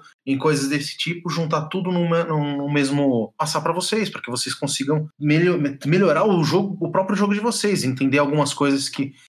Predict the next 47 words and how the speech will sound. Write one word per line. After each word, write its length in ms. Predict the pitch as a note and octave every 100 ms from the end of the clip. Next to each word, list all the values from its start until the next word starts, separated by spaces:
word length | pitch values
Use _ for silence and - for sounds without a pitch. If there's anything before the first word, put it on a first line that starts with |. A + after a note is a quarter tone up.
| _ -
que 60 |
acontecem, 920 | B2+ E3 C3 A#2 C3 D#3+ D#3 C#3+ - B2
algumas 280 | A#2+ B2+
coisas 300 | - B2 A#2+
que, 460 | - - B2 A#2 A2+ - _ -
de 80 |
forma 640 | - - C#3 D#3+ F3+ F3 D#3
mais 380 | D3+ F3 E3 C3+
ampla 320 | F3+ G3 B2+
até, 420 | - C3 G#3 G#3+ - - _
é 100 | C3+
de 140 | C#3 -
conseguir 380 | E3+ E3 D#3
juntar 420 | D#3+ G3+ G#3+ A#3+ C4+
a 60 |
galera, 440 | A#3+ G#3+ A3 A#3 D3+
né? 340 | C#3+ E3 B2+
Então, 380 | A#2+ C#3 C3+ C3+ - _
galera 280 | C3+ C#3 C3
que 100 | C3+
é 40 |
de 80 | C3+
São 220 | - A2+
Paulo, 320 | - C#3+ D#3+ C3+
com 80 |
a 60 | B2
galera, 400 | B2+ B2+ B2+ A#2
sei 140 | - B2+
lá, 100 | B2+
de 120 | B2+
Pernambuco, 600 | B2 A#2 G2+ G#2 D#3 D3+
a 40 |
galera 420 | A2+ A#2 A#2+ B2 A2+ A2
do 80 | -
Rio 140 | A#2
Grande 200 | A2+ B2
do 60 | G#2
Sul, 600 | - - A#2+ E3 E3+ D3+ - - - _ -
pra 120 | C3+
gente 300 | C3+ D3+ D#3
ter 100 | G3
sempre 360 | G3 G3+ G3 A#3
um, 420 | A#3 A3+ A3 G3+ G#3 - - _ _
cara, 220 | F#3+ E3
eu 140 | C#3+ D3+
sempre 300 | F3 G3 F#3+
lembro, 500 | F#3 G3 C3 A#2+